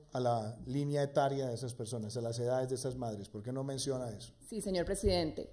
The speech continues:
Speaker 2: Tenemos y somos conscientes que hay más de quince mil madres mayores de sesenta años, las cuales se les garantizará sus pagos y además se llegará mediante nuestros servicios de uas, las unidades de búsqueda activa,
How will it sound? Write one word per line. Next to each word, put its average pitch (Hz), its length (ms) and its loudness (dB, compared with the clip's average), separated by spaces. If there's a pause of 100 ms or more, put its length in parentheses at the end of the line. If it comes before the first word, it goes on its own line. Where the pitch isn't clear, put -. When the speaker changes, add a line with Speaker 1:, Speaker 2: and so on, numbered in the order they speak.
Speaker 2:
Tenemos 233 540 4
y 254 40 -2
somos 220 280 2
conscientes 226 600 2
que 240 120 -2
hay 214 100 2
más 214 180 4
de 214 100 2
quince 240 340 2
mil 208 260 6
madres 233 460 6
mayores 196 360 6
de 220 80 0
sesenta 185 560 -2
años, 160 380 -2 (320)
las 190 160 2
cuales 220 360 6
se 254 120 0
les 233 100 4
garantizará 202 720 2
sus - 260 -8
pagos 226 460 4
y 233 80 4
además 202 480 6 (420)
se 214 140 6
llegará 214 600 6
mediante 202 380 2
nuestros 202 300 -2
servicios 190 400 0
de 226 160 4
uas, 208 340 6
las 180 140 -6
unidades 180 420 2
de 220 60 2
búsqueda 202 380 2
activa, 240 420 2